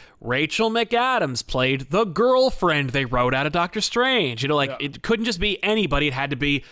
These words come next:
Speaker 1: the actor. Like, it had to be the big deal. It's, you know, it's not enough that, uh, you know, some, we get some really cool old Shakespearean actor. We gotta get uh, Anthony Hopkins to play Odin. You know, it's, it, the, the
Speaker 2: You know what's a great
Speaker 1: actors.
Speaker 2: example?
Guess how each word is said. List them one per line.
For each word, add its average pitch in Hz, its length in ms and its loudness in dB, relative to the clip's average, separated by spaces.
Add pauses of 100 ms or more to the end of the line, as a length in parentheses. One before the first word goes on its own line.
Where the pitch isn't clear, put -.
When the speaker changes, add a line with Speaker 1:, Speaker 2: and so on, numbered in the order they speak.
(140)
Speaker 1:
the 120 300 -2
actor. 127 1000 -6
Like, 127 360 -6
it 135 80 -8
had 143 160 -2
to 139 80 -8
be 143 100 -2
the 147 140 -2
big 151 180 -2
deal. 165 280 0 (260)
It's, - 300 -6
you 160 180 -4
know, 139 60 0
it's 156 100 -6
not 185 160 0
enough 208 360 0
that, 156 220 -2
uh, 127 320 2
you 135 180 -4
know, 127 220 -4
some, 147 300 -2 (240)
we 165 80 0
get 175 160 -2
some 156 240 -4
really 160 240 2
cool 170 360 0
old 156 200 0
Shakespearean 143 500 -2
actor. 170 280 -2
We 147 80 0
gotta 143 180 0
get 135 220 -4 (380)
uh, 90 360 -8 (280)
Anthony 131 360 -2
Hopkins 165 760 -4
to 139 80 -6
play 160 300 0
Odin. 151 1000 -2
You 127 100 -12
know, 131 240 -4
it's, 135 160 -6
it, 147 160 -8
the, 160 100 -10
the 156 200 -6
Speaker 2:
You 160 140 0
know 214 80 6
what's 220 160 0
a - 20 -6
great 175 180 0
Speaker 1:
actors. 156 200 2
Speaker 2:
example? 294 360 -8